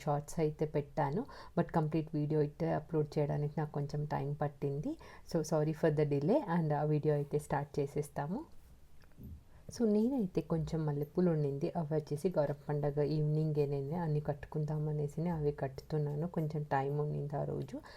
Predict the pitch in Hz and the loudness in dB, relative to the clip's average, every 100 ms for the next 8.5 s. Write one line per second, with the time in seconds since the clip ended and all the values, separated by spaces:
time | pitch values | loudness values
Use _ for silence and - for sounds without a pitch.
0 | - - - 214 208 180 151 139 135 139 | -18 -2 2 4 4 2 2 -2 0 0
1 | 135 185 185 156 151 151 151 151 143 147 | 0 0 -2 -2 -2 0 2 2 2 0
2 | 151 143 139 147 147 - - 160 156 147 | 2 0 2 0 0 -6 -4 0 0 0
3 | 151 151 151 143 - 202 - - 160 147 | 0 0 0 -2 -2 -4 -6 -2 2 4
4 | 147 147 156 151 - 143 - - 147 151 | 2 2 0 0 -4 -4 -6 -10 -6 -4
5 | 233 - - - - 208 254 240 170 151 | -4 -8 -16 -4 2 4 4 4 2 2
6 | 139 139 - 285 175 165 156 156 143 147 | 0 2 0 2 6 6 6 4 2 2
7 | 151 151 147 151 156 151 147 151 160 - | 2 4 2 2 2 2 2 2 0 -2
8 | 160 156 151 156 | 0 0 0 0